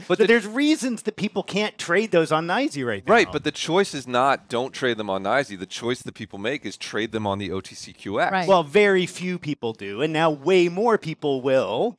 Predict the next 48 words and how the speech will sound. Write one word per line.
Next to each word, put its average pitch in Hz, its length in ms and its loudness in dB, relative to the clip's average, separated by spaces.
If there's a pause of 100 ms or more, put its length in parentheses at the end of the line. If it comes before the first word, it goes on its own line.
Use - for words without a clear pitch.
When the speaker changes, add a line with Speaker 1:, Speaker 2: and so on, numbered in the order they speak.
Speaker 1:
Yeah. 131 180 6 (100)
Speaker 2:
right? 185 80 -4 (280)
So, 175 440 4
uh, 131 80 -10
do 147 200 -2
all 160 180 6
those 165 220 2
people 202 360 -2
understand 190 640 -4
that 147 100 0
you've 147 220 -10
got 143 260 2
significant 127 500 -8
accounting 170 460 -2
risks 226 380 -6
in 220 120 -10
Tencent 233 600 -6
or 139 100 -2
any 160 140 -6
of 156 80 -10
those 175 240 -2
issues? 226 420 -12
Speaker 1:
Yes, - 580 -2
they 104 140 -2
all 98 260 0
understand 85 520 -10
that. 71 160 -14 (300)
Speaker 2:
Hundred 170 240 0
percent. 151 260 -2 (120)
You, 185 160 -4
mass 180 440 4
education. 170 680 0
You 170 120 2
just 196 160 -4
sure 175 160 4
everybody 208 520 4
out 190 200 4
there 190 160 0
is - 80 -6
smarter 170 360 0
than 156 140 -4
you 135 160 -2
are. 95 180 -4
I 123 120 -2
got 131 240 0
it. 95 120 -10
Okay. 113 320 -6
Speaker 1:
Yes. 101 460 -2